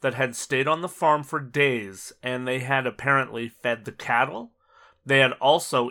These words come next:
eaten the entire supply of bread that the family had on hand, and they had even cut meat that they had found in the pantry. Looking at everything that was in front of them,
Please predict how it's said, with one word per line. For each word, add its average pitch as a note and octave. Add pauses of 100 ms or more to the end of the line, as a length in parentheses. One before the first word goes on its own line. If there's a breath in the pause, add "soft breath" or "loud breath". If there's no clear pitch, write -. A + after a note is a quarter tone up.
eaten D#3+
the B2+
entire D3
supply C#3+
of A#2+
bread B2+
that B2+
the C3
family B2+
had B2+
on A#2+
hand, A#2 (400 loud breath)
and C#3
they C3+
had C#3
even D#3
cut -
meat C#3 (120)
that A#2
they B2+
had A#2+
found A#2
in A#2+
the A2+
pantry. C3 (1300 loud breath)
Looking G3
at F#3
everything D3
that C#3
was B2+
in B2
front E3+
of C3+
them, A2+